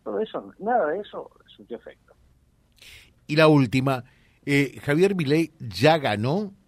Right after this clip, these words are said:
Speaker 2: o todavía no? Porque uno ve y dicen dos puntitos y pico, están los tres, ¿no?
Speaker 1: Sí, eh, no, este, sí, no, no, pero esto le falta todavía, le, le falta mucho,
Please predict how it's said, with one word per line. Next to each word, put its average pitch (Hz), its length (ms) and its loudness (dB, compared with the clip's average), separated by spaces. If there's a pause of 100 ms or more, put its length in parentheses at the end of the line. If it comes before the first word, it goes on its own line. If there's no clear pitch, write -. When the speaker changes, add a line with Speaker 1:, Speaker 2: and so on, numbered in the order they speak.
Speaker 2:
o 120 140 -8
todavía 123 420 -6
no? 120 160 -4
Porque 107 320 -6
uno 165 320 -2
ve 160 180 2
y 170 120 0
dicen 151 480 -4
dos 185 160 0
puntitos 170 920 -6
y 170 60 -4
pico, 233 640 -4 (340)
están 175 300 0
los 151 140 0
tres, 196 300 -4
¿no? 196 440 -6 (1300)
Speaker 1:
Sí, 143 460 -10
eh, 214 160 -6
no, 214 360 -2
este, 170 400 -10
sí, 165 260 -16
no, 92 140 -20
no, 131 280 -12 (140)
pero 139 160 -16
esto 170 140 -12
le 123 100 -12
falta 113 460 -16
todavía, 95 340 -20
le, 98 80 -20 (420)
le 110 80 -20
falta 123 300 -8
mucho, 160 640 -8